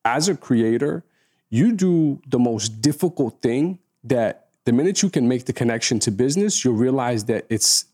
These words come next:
very easy to just put a foot in there as well and start developing a product or service so you can monetize directly instead of relying on the platform to do it for you. And really what,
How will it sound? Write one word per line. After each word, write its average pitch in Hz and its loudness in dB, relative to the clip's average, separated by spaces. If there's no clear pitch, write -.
very 143 2
easy 113 2
to - -2
just 104 -2
put 156 2
a 117 -2
foot - -2
in 120 2
there 117 0
as 104 -4
well 139 -2
and 117 0
start - -2
developing 113 -2
a 98 -4
product 113 -2
or 113 0
service 151 0
so - 0
you 123 4
can 107 0
monetize 110 0
directly 120 0
instead 117 -2
of 107 -4
relying 110 -2
on 104 -6
the 101 -6
platform 110 -4
to 104 -2
do 107 2
it - -6
for 113 -2
you. 113 -2
And 117 2
really 208 2
what, 131 -2